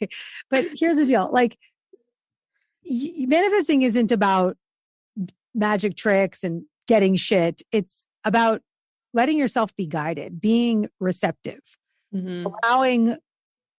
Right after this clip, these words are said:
Speaker 1: intuitive ideas to lead your life,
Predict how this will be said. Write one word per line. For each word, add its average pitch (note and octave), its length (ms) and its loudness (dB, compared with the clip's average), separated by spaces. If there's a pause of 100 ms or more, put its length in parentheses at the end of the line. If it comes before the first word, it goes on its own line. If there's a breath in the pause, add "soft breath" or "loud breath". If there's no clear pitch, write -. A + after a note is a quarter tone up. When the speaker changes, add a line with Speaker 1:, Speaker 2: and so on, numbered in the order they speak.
(260)
Speaker 1:
intuitive G#3 460 2
ideas F3+ 340 0
to - 160 -12
lead E3+ 480 -2
your F3 140 -4
life, - 400 -10